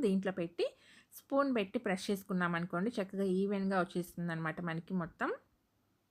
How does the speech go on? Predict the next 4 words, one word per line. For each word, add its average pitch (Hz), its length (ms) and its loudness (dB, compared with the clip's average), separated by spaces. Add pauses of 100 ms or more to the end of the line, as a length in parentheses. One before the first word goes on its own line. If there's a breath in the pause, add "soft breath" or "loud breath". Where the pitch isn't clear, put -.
(3750)
దీనిలో 240 420 4
రివర్స్ 208 300 0
చేసుకున్నామంటే 185 760 -2
మనకి 185 360 -2